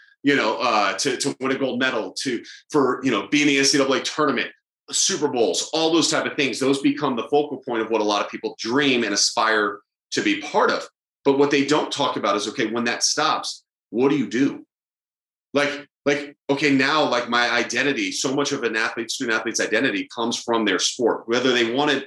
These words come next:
people want to say student athlete or not, they're athlete students. Their identity is through their sport.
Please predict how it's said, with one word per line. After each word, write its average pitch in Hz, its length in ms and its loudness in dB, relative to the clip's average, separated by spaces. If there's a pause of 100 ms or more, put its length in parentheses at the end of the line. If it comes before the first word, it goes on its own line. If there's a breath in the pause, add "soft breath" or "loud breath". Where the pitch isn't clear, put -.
people 165 220 0
want 147 120 2
to 131 60 -4
say 127 100 0
student 117 320 -2
athlete 107 240 -2
or 95 40 -4
not, 95 240 -2
they're 117 160 -2
athlete 120 360 -2
students. - 580 -6 (360 loud breath)
Their 117 160 4
identity 123 560 2
is 117 160 0
through 117 180 -2
their 104 120 2
sport. - 420 -2